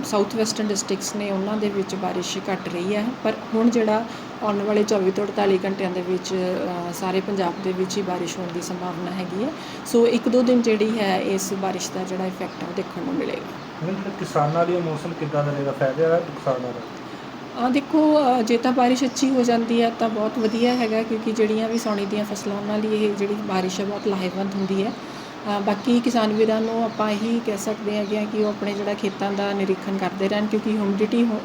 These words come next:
Speaker 1: ਜ਼ਿਆਦਾ ਹੋਣ ਦੇ ਨਾਲ ਕਈ ਵਾਰੀ ਕੁਛ ਬਿਮਾਰੀਆਂ ਜਾਂ ਕੁਛ ਕੀਟ ਜਿਹੜੇ ਨੇ, ਉਹ ਜ਼ਿਆਦਾ ਇਫੈਕਟ ਕਰਦੇ ਆ। ਸੋ, ਅ, ਲਗਾਤਾਰ ਨਿਰੀਖਣ ਬਹੁਤ ਜ਼ਰੂਰੀ ਹੁੰਦਾ ਇਹਨਾਂ ਦਿਨਾਂ ਦੇ ਵਿੱਚ। ਜੇ ਕਿਸੇ ਚੀਜ਼ ਦੀ ਸਾਨੂੰ ਕੋਈ ਥ੍ਰੈਸ਼ਹੋਲਡ ਲੈਵਲ ਤੋਂ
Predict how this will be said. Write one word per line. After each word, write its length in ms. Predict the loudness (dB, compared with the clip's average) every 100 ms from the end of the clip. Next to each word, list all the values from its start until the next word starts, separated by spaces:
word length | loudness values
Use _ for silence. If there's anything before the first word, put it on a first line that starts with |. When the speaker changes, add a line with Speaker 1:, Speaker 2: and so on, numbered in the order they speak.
| 0
Speaker 1:
ਜ਼ਿਆਦਾ 300 | 0 2 0
ਹੋਣ 260 | 0 -2 0
ਦੇ 140 | 2
ਨਾਲ 220 | 2 0 -4 -8 -12 -12 -2
ਕਈ 120 | 2 4
ਵਾਰੀ 240 | 4 4
ਕੁਛ 220 | 2 0
ਬਿਮਾਰੀਆਂ 640 | 2 2 2 2 0 0 0
ਜਾਂ 160 | 0
ਕੁਛ 240 | 0 -4 -2
ਕੀਟ 300 | 0 2 2
ਜਿਹੜੇ 280 | 2 4 4
ਨੇ, 200 | 2 0
ਉਹ 400 | 0 0 0 0
ਜ਼ਿਆਦਾ 280 | 0 0 -2
ਇਫੈਕਟ 320 | -2 -6 -6 -6
ਕਰਦੇ 340 | -4 -4 -4
ਆ। 80 | -4 -8 -12 -12 -2
ਸੋ, 420 | 4 6 6 4 4 2 2 0 0
ਅ, 20 | 2
ਲਗਾਤਾਰ 480 | 2 2 2 2
ਨਿਰੀਖਣ 640 | 4 2 2 0 0 0 0
ਬਹੁਤ 240 | 0 0
ਜ਼ਰੂਰੀ 400 | 2 2 2 2
ਹੁੰਦਾ 240 | 2 0 0
ਇਹਨਾਂ 200 | 0 -2
ਦਿਨਾਂ 240 | 0 0
ਦੇ 120 | 0
ਵਿੱਚ। 220 | 0 0
ਜੇ 140 | 2 2
ਕਿਸੇ 280 | 2 0 0
ਚੀਜ਼ 300 | 0 -2 -2
ਦੀ 120 | -2
ਸਾਨੂੰ 300 | 0 0 2
ਕੋਈ 120 | 0
ਥ੍ਰੈਸ਼ਹੋਲਡ 480 | 2 0 0 0 2
ਲੈਵਲ 240 | 0 -2 0
ਤੋਂ 160 | 0